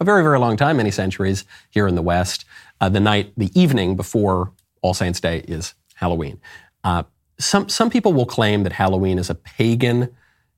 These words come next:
tradition. Uh, this is not true. I mean, in as much as you hear these arguments all the time, people will claim that Christmas is actually based on a pagan holiday. That is also not true. I've done a few,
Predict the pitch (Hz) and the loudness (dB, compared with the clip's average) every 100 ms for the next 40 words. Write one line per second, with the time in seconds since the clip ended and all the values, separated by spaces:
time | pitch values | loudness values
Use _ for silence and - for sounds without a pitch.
0 | _ - 139 120 117 - 120 127 127 _ | _ -2 0 2 2 2 2 0 -4 _
1 | _ _ - 117 - 139 - _ _ - | _ _ 2 2 2 -4 -12 _ _ -16
2 | - 147 165 175 190 156 190 208 214 - | -14 -10 0 2 4 2 4 2 2 -4
3 | _ _ _ - - 160 160 160 165 - | _ _ _ -14 2 4 6 4 2 2
4 | 135 135 151 170 160 147 147 156 139 151 | 2 2 2 2 2 2 2 2 2 2
5 | 233 180 127 117 104 104 95 98 82 98 | 2 4 4 2 0 0 0 -2 -4 -2
6 | 95 95 98 95 90 - - - 202 - | -2 -2 -2 -2 -2 -8 -16 -2 -2 0
7 | 101 90 104 104 - 92 98 95 90 - | -2 0 0 0 0 -2 -2 -2 -4 -4
8 | 95 92 101 95 87 87 110 120 - 110 | -4 -2 -2 -2 -4 -2 0 0 0 -2
9 | 113 120 110 107 - 107 95 90 85 98 | 0 0 0 -2 -2 -2 -2 -4 -2 -2
10 | 95 | -2